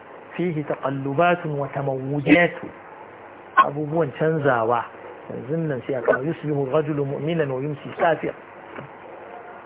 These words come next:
ويمسي مؤمنا ويصبح كافرا يبيع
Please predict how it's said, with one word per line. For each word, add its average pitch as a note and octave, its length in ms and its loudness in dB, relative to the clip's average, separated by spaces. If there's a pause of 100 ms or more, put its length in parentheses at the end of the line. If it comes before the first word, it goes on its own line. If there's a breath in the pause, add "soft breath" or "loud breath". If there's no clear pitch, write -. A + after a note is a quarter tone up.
ويمسي D#3 500 0
مؤمنا F3+ 460 4
ويصبح D3 520 0
كافرا D#3 400 4
يبيع C#3+ 320 0